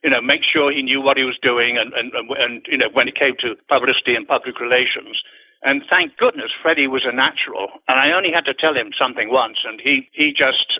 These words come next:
uh, took to it. He, he was incredible. I'll give you, I'll give you a quick example. We're in, we're in England doing the Transatlantic Trophy match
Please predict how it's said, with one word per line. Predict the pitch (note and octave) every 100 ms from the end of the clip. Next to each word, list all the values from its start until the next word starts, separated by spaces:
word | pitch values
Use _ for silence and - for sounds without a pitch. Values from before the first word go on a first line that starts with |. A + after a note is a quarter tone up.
| -
uh, | A#2 A#2 A#2 A#2 _ _ -
took | E3+ -
to | C3
it. | A2+
He, | C#3 C3
he | C#3+
was | B2+ B2
incredible. | B2+ A2 C#3+ B2+ A2 - - -
I'll | C#3+
give | G3 F3
you, | F3+
I'll | D#3
give | A3+ C#4+
you | C#4+
a | D#3+ -
quick | - F#3+
example. | E3 - C3+ A#2+ A#2+ - -
We're | C#3+ E3
in, | B3 G3+ D3
we're | C#3+
in | G#3+
England | G#3 E3 C#3+ C#3+
doing | C#3+ D3 D3
the |
Transatlantic | C3+ D#3 E3 E3 D3 C#3+ C#3+ C#3 -
Trophy | C#3 B2 A#2+
match | A2 A#2